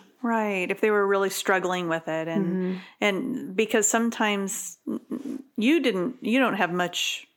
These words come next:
Speaker 1: um, I, I don't see that you're having real issues with, "I wanted a, you know, a genetically, you know,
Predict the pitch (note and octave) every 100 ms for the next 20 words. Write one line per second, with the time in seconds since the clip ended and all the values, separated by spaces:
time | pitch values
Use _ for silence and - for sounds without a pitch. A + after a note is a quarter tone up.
0 | _ _ F3+ E3+ E3 E3 - F#3+ - F#3
1 | F3+ - - F#3+ F3+ A3 - - - -
2 | G#3+ G#3 F#3 F3 E3+ - E3+ F#3 E3+ F3+
3 | F3 F3 F3 F3+ F3+ E3+ - F3+ E3+ E3
4 | _ _ _ _ _ F#3+ D#3+ - - -
5 | F#3+ F3 _ _ _ - A3 G3 F3+ -
6 | F3 E3 E3 E3 _ _ _ _ _ _
7 | _ _ G3+ G3 E3 D3 D#3+